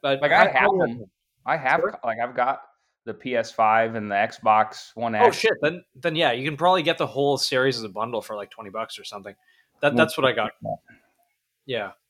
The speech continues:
Speaker 2: Uh, kinda to, to cap your question you guys asked,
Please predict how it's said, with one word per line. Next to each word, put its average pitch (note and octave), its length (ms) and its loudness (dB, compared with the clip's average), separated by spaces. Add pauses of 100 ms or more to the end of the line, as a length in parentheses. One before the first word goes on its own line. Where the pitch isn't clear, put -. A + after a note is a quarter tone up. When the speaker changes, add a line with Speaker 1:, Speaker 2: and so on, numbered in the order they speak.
(720)
Speaker 2:
Uh, A2+ 380 6 (1400)
kinda E3+ 260 2
to, B2 300 0 (440)
to B2 100 -10
cap C3+ 440 -2 (340)
your A#2 200 -10
question B2+ 460 -4
you A#2+ 100 -6
guys B2 280 0
asked, A#2+ 460 0